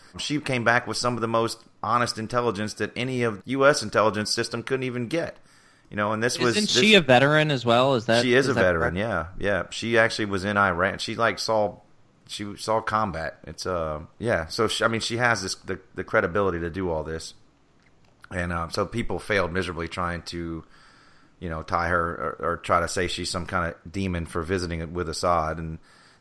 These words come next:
Speaker 1: they, they just repeated the same establishment narrative that Assad is, you know, murdering his own people and everything. And granted, he's, he, he, he has not been, he's not, like, a great person. He's not a good person, but, uh, you know, there's so much evidence showing to the contrary of, like, all these,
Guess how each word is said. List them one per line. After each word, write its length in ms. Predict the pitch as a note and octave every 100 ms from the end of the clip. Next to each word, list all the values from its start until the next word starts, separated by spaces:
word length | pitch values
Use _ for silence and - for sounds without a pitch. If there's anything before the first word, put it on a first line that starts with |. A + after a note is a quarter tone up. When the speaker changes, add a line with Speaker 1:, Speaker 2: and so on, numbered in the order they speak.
| -
Speaker 1:
they, 180 | G#2
they 160 | F#2+ G#2
just 180 | F#2+ -
repeated 380 | F#2+ G#2+ G2 F2
the 100 | F2
same 260 | G2+ F#2+
establishment 520 | F2 F#2+ F#2 E2+ E2+
narrative 320 | F2 F2+ E2+ E2
that 100 | E2
Assad 400 | - F2 E2+ E2
is, 180 | D#2 D#2+ -
you 100 | F#2
know, 100 | E2+
murdering 400 | E2+ F#2 F2+ E2+
his 100 | E2
own 160 | F2 E2+
people 380 | F#2 F2 E2
and 80 | E2
everything. 400 | E2+ E2+ E2+ E2
And 120 | D#2+ D#2 _ - - _
granted, 280 | - B2 F#2
he's, 260 | F#2+ F2+ - -
he, 240 | F#2 F#2+ D#2+ -
he, 160 | F#2 - _ _
he 140 | A2
has 340 | G2 G#2+ G#2+ E2+
not 360 | F#2 G#2+ -
been, 200 | F#2 G#2
he's 180 | A2 A2+
not, 240 | G2 A#2 G2
like, 160 | G2+
a 80 | F2+
great 380 | D#2 A2 G2+ -
person. 320 | G#2 G2+ G2
He's 140 | E2+ F2+
not 140 | G#2
a 40 |
good 240 | E2 G2+ F#2+
person, 460 | F2 D#2+ D#2+ D#2+ D2
but, 220 | F2 E2+
uh, 320 | E2+ D#2+ D#2 - - - - - - _ - - -
you 100 | G2
know, 140 | E2+
there's 180 | E2+ F2+
so 120 | A#2
much 180 | G2 F2
evidence 360 | G2 F2 F2 E2+
showing 420 | G2 F2+ E2 D#2+ _ _
to 100 | -
the 80 | E2
contrary 540 | - F#2+ F#2 F#2 E2+
of, 100 | E2
like, 220 | E2 E2 E2+
all 160 | E2+
these, 340 | E2 E2 -